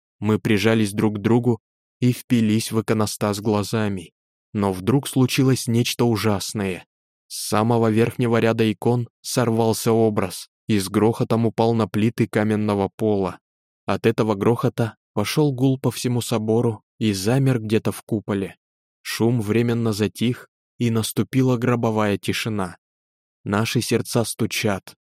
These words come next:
горло сжимается, во рту пересохло. Как вдруг на том месте, откуда упала икона, появилось нечто. Что это было, разобрать мы не могли, но нечто ужасное.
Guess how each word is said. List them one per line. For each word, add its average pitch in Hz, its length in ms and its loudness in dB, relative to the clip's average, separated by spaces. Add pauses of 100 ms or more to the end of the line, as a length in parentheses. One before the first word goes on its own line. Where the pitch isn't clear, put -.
(120)
горло 113 400 2
сжимается, 107 840 -2 (160)
во 101 220 -4
рту - 240 -2
пересохло. 95 720 -4 (560)
Как 95 200 0
вдруг 101 360 0
на 123 100 2
том 113 200 0
месте, 120 420 2
откуда 123 320 0
упала 117 480 2
икона, 117 480 0 (200)
появилось 107 720 0
нечто. 95 580 -4 (360)
Что - 300 -2
это 104 220 0
было, 113 380 0 (240)
разобрать 123 600 2
мы 120 120 0
не 120 120 2
могли, 110 520 -2 (180)
но 107 160 0
нечто 101 380 0
ужасное. 101 720 -2